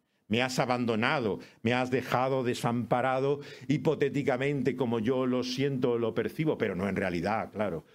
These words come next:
No es así, "¿cómo me puedes dejar o abandonar?". Lo que nos habla es de la realidad de que en aquella cruz, ¿no?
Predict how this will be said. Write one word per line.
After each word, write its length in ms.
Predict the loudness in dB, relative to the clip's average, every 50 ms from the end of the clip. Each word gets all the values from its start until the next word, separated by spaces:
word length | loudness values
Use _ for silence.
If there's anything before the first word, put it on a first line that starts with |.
| _ _ -4
No 200 | -2 -2 -2 0
es 100 | -2 -2
así, 500 | -2 -2 0 0 0 0 0 -2 -2 -2
"¿cómo 220 | -2 0 0 0
me 140 | 0 -2 -2
puedes 340 | -2 -2 -2 0 -2 -2 -2
dejar 380 | -4 -4 -2 -2 0 0 0
o 60 | 0
abandonar?". 600 | 0 -2 -2 -2 -2 -2 -2 -2 -4 -4 -6 -10 -14 _ _ _ -20 -20 -20 _ -4
Lo 140 | -2 -2 0
que 80 | 0 -2
nos 240 | -2 -2 -2 0
habla 300 | 0 0 0 2 0 -2
es 100 | -2 0
de 100 | 0 0
la 120 | 0 2 0
realidad 880 | 0 0 0 0 2 0 0 0 0 0 0 0 0 0 -2 -2 -4
de 340 | -8 -14 -14 -6 -4 -4 -4
que 240 | -4 -4 -4 -2 -2
en 140 | -2 -2 -2
aquella 880 | -4 -4 -8 _ -4 -4 -2 -2 -2 -2 -2 -2 -2 -2 -2 -4 -6
cruz, 560 | -10 _ -4 -2 0 0 0 -2 -4 -8 -12 -14
¿no? 200 | -14 -14 -14